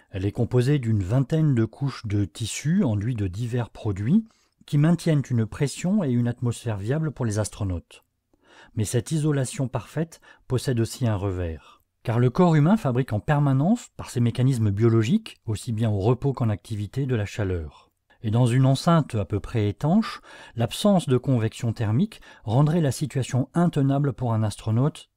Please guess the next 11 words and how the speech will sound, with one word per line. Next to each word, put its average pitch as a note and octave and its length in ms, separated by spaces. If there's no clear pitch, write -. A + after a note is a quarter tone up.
très - 160
rapidement. F#2 580
Les G#2+ 160
ingénieurs D#3+ 380
ont D3+ 100
donc C#3 220
imaginé B2 400
un C3+ 80
système B2+ 420
de G#2 60
refroidissement B2+ 760